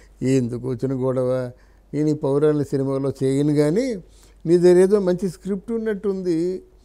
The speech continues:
ఏది మన, ఆ, చాణక్య చంద్రగుప్త, అటువంటి స్క్రిప్ట్ ఏదైనా ఉంటే చెప్పు, నేను చాణక్య పాత్ర అయితే దొలగొడేస్తా అన్నాడు. అది యాక్చువల్గా బాలకృష్ణను ఎన్టీ రామారావు గారు చేద్దాం అనుకున్నారు.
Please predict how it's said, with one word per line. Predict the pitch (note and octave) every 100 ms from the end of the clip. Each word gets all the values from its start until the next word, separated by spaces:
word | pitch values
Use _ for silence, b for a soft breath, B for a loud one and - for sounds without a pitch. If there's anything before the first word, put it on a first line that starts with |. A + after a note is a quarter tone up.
| b b -
ఏది | D#3+ E3 E3 E3+ E3+ E3
మన, | D3+ C#3 C3 B2+ B2 A#2+ - b b - -
ఆ, | C#3 C3+ C#3 C3+ C3
చాణక్య | D#3 E3+ F3+ F3+
చంద్రగుప్త, | E3+ D3+ C#3+ C#3+ C3+ A#2 A#2+ A#2 A#2 - b b _ A#2+
అటువంటి | C#3 A3 B3 G3
స్క్రిప్ట్ | - E3+ D#3+ E3
ఏదైనా | E3 D#3+ D#3
ఉంటే | D3 C3+ C#3
చెప్పు, | C3+ C3 B3
నేను | A#3+ E3 C3 C3+
చాణక్య | C#3+ F3 - D3+
పాత్ర | D3 C#3 C#3
అయితే | C3+ G#3
దొలగొడేస్తా | F#3 C3+ C#3 C#3 B2+ - B2
అన్నాడు. | A#2 A2 - -
అది | G#3+ A3+ A3+ A3 F#3+ F3+ E3+ D#3+ D3+
యాక్చువల్గా | D#3+ F3+ G#3 G3+ G#3+
బాలకృష్ణను | E3+ D3+ F3 G3 G3 F3 - G#3+ F#3+ G#3+ A#3+ A3+ G#3 F3 D#3+ D3 C#3+ C#3+
ఎన్టీ | D3 E3 E3+
రామారావు | E3 E3+ E3 E3
గారు | E3 E3+ D3
చేద్దాం | D3+ D#3 D#3
అనుకున్నారు. | C#3+ C3 D3 C#3 A#2